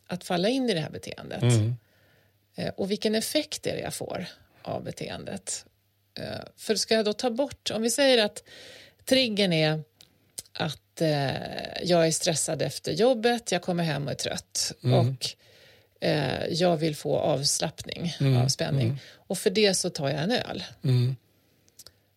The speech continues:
Speaker 1: Eh, och sen märker jag att det har blivit lite för många öl, eh, så att nu vill jag ändra det här. Nu,
Speaker 2: Mm.
Speaker 1: nu ska ölen bort.
Speaker 2: Mm, mm.
Speaker 1: Då måste jag ju fortfarande ha respekt för triggern. Alltså att
Speaker 2: Mm.
Speaker 1: jag är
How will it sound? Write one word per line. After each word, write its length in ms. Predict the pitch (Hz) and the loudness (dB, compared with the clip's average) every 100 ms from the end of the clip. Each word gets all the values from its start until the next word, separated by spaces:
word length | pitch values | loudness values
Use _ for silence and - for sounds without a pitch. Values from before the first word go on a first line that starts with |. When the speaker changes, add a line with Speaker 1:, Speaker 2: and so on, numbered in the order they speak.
| _ | _
Speaker 1:
Eh, 220 | 208 165 151 | -4 -2 -2
och 200 | - - | 0 0
sen 220 | 233 233 | 2 4
märker 340 | 214 202 - | 2 2 0
jag 80 | 185 | 0
att 100 | 180 | 0
det 80 | 190 | 0
har 40 | |
blivit 220 | 185 185 | 2 2
lite 180 | 185 185 | 0 -2
för 100 | 180 226 | -4 0
många 360 | 233 202 170 | 0 2 0
öl, 360 | - - - 185 175 - | 0 -2 0 -2 -4 -10
eh, 220 | - - 170 | -6 -4 -2
så 140 | - | -4
att 80 | 180 | -2
nu 100 | 185 | -2
vill 120 | 170 | 0
jag 100 | 170 | 0
ändra 280 | 170 170 196 | 0 0 0
det 60 | |
här. 180 | 156 - | -2 -4
Nu, 100 | 156 156 | -4 0
Speaker 2:
Mm. 140 | 123 | 4
Speaker 1:
nu 120 | - | 4
ska 160 | 135 156 | 2 0
ölen 360 | 151 143 147 | 0 0 -2
bort. 160 | 151 131 | -2 0
Speaker 2:
Mm, 140 | 117 113 120 - | 2 2 -2 -2
mm. 300 | 117 107 123 - - - - - _ - | 0 0 -2 -8 -20 -20 -20 -20 _ -10
Speaker 1:
Då 300 | 175 233 262 | 2 4 4
måste 280 | 262 254 262 | 2 0 2
jag 80 | |
ju 60 | 214 | 2
fortfarande 460 | 214 214 185 185 190 | 0 -2 -2 0 0
ha 100 | 185 | 0
respekt 500 | 196 - 262 - - | 0 0 -2 -4 -8
för 280 | - 156 151 - | -4 -4 -6 -8
triggern. 540 | 220 262 202 - - | -2 -2 -2 -10 -8
Alltså 280 | 147 180 - | -6 -4 -2
att 60 | 190 | 0
Speaker 2:
Mm. 40 | 202 233 | 2 2
Speaker 1:
jag 80 | 196 | 2
är 280 | 262 277 | 2 0